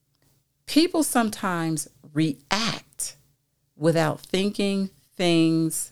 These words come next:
through. So that goes back to not jumping on the bandwagon, ba-, bandwagon or, uh, reacting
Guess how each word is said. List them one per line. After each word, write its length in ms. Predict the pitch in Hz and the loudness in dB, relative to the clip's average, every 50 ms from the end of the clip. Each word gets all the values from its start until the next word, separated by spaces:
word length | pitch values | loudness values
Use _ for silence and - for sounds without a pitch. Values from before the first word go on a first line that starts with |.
| _ _ - | _ _ -20
through. 680 | - - - 147 147 156 160 156 131 117 - - - - _ _ _ _ _ _ _ _ _ _ _ _ _ _ _ _ _ _ _ _ _ _ _ _ | -12 -6 -6 -4 -2 0 2 2 2 2 0 -6 -12 -18 _ _ _ _ _ _ _ _ _ _ _ _ _ _ _ _ _ _ _ _ _ _ _ _
So 160 | - - 196 | -2 0 2
that 160 | 190 196 - | 2 2 2
goes 260 | - 208 190 190 180 165 | 2 0 0 0 -2 -6
back 480 | 147 - 160 156 156 165 185 - _ - | 0 0 2 2 2 -2 -6 -8 _ -8
to 460 | - - 151 139 139 135 131 135 - 139 | -4 -2 -2 -2 -2 -4 -4 -6 -4 2
not 360 | 147 147 160 165 156 - 151 | 2 4 4 4 0 -2 -2
jumping 340 | 143 160 156 147 165 151 143 | 0 0 0 0 0 0 0
on 140 | 135 131 | 0 -2
the 80 | 120 120 | -4 -8
bandwagon, 1200 | 123 _ - 190 202 208 202 202 196 190 190 196 196 196 196 190 196 202 202 202 196 196 196 202 - - _ _ _ _ | -6 _ 2 2 4 4 2 0 0 -2 -2 0 0 -2 -2 -2 -4 -4 -4 -4 -4 -6 -8 -10 -12 -20 _ _ _ _
ba-, 120 | - 196 185 | 0 0 2
bandwagon 920 | 147 - 196 190 190 196 202 190 185 185 190 190 190 180 190 196 196 - - - - - - - _ _ - | 4 2 2 4 4 2 2 0 0 0 0 -2 -2 -4 -4 -6 -6 -8 -14 -20 -20 -20 -20 -20 _ _ 0
or, 640 | 160 156 147 139 135 135 131 127 131 127 131 - - - | 2 2 2 2 2 0 -2 -2 -4 -8 -10 -12 -12 -12
uh, 280 | 143 139 135 131 127 - - | -12 -10 -10 -12 -14 -16 -14
reacting 1000 | - 135 139 175 190 185 180 170 175 180 202 - - 196 185 185 185 185 180 | -6 0 0 2 4 4 4 4 4 2 0 -4 -4 -4 -4 -2 -4 -4 -6